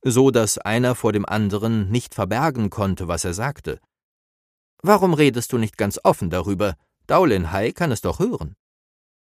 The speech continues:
Atlan zögerte nur kurz, den Ratschlag seines Extrasinns in die Tat umzusetzen. Die Kartanin hörte zu, wies zunächst den Verdacht schroff zurück, sie könnte die Seiten wechseln, und gab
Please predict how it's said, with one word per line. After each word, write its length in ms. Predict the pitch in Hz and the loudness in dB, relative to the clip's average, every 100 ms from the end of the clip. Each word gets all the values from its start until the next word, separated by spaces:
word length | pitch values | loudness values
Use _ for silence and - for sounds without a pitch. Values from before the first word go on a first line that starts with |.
| _ - | _ -2
Atlan 440 | 151 151 143 131 | 0 2 2 2
zögerte 500 | - 156 147 147 143 | 2 2 4 2 2
nur 200 | 143 143 | 0 0
kurz, 500 | - 131 92 87 - | 2 2 2 -4 -8
den 260 | 92 90 87 | -4 -2 -2
Ratschlag 680 | 90 95 82 - 90 80 - | 2 2 2 0 0 0 -2
seines 320 | 87 82 - | -6 -4 -4
Extrasinns 840 | 101 - - 92 85 92 85 - | -6 -8 -6 -4 -2 -2 -2 -6
in 140 | - 110 | -6 -6
die 100 | 113 | -6
Tat 360 | 110 82 - | -4 -4 -4
umzusetzen. 800 | 76 76 - 76 76 69 - 60 _ _ _ _ _ _ _ _ _ - | -8 -8 -8 -6 -6 -6 -10 -10 _ _ _ _ _ _ _ _ _ -10
Die 80 | 156 | 0
Kartanin 680 | 160 151 139 120 143 151 | 2 2 2 2 0 0
hörte 300 | 143 139 123 | 2 0 -2
zu, 400 | - - 117 139 151 _ _ | -6 -4 -2 -4 -6 _ _
wies 360 | 98 131 135 - | 0 2 2 0
zunächst 520 | 113 107 127 92 - | -2 2 2 0 -4
den 120 | 85 | -6
Verdacht 420 | 80 95 113 - | -4 -2 -2 -2
schroff 300 | - - 143 | -8 -2 -2
zurück, 440 | - - 87 147 - | -2 -6 -2 -2 -2
sie 200 | 82 80 | -10 -8
könnte 300 | - 110 90 | -4 -4 -4
die 140 | 92 | -4
Seiten 400 | 90 98 104 110 | 0 0 0 -2
wechseln, 480 | 113 107 - 127 143 - - _ _ _ _ _ | -2 -2 -2 0 -2 -4 -18 _ _ _ _ _
und 360 | 147 156 - | -2 -2 -6
gab 300 | - 120 131 | 0 0 -2